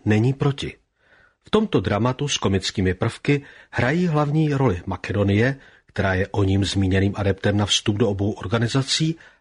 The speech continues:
a Řecko, které vstupu Makedonie do aliance a unie úporně brání a říká, že je odhodláno využít práva veta. Příčina sporu je zdánlivě nicotná.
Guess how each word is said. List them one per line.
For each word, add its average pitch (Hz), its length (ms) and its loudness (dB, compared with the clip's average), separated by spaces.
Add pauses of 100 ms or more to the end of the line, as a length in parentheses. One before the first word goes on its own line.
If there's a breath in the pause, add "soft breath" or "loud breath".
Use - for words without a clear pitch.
(120 loud breath)
a 202 100 2
Řecko, 139 560 0 (260 loud breath)
které 190 280 2
vstupu 175 380 0
Makedonie 135 680 0
do 107 140 -2
aliance 117 560 0
a 98 160 -2
unie 120 520 2
úporně 143 540 0
brání 123 580 0 (320 loud breath)
a 175 80 4
říká, 104 540 0 (300 loud breath)
že 170 140 2
je 202 80 2
odhodláno 135 800 0 (100)
využít 110 520 -2
práva 98 340 0
veta. - 340 -8 (840 soft breath)
Příčina 196 420 2
sporu 147 360 0
je 147 120 4
zdánlivě 110 560 2
nicotná. 92 720 -4